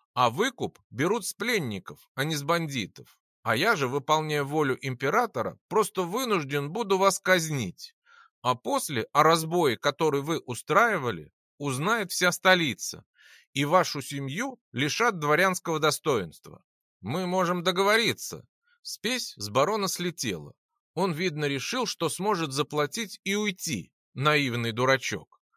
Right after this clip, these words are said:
«Как минимум, мы не станем останавливаться, чтобы дождаться выкупа. Сейчас пиратские судна уже обшаривают и перетаскивают все ценное к нам,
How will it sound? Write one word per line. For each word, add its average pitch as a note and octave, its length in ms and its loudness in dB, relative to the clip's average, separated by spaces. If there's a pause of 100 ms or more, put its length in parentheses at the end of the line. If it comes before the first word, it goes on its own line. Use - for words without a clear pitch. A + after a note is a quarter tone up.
(300)
«Как - 240 0
минимум, E3 640 -2
мы B2+ 220 0
не D3+ 100 0
станем G#3 400 6
останавливаться, C#3+ 840 2
чтобы B2 260 -4
дождаться D3+ 560 2
выкупа. G#2+ 540 -2 (220)
Сейчас A3 520 0
пиратские C#3+ 560 0
судна F3+ 500 -4
уже D#3+ 280 2
обшаривают F#2 800 2 (240)
и D#3 120 -4
перетаскивают D3+ 920 0
все F#3 240 -2
ценное G3 480 2
к - 80 -12
нам, F#2+ 340 -4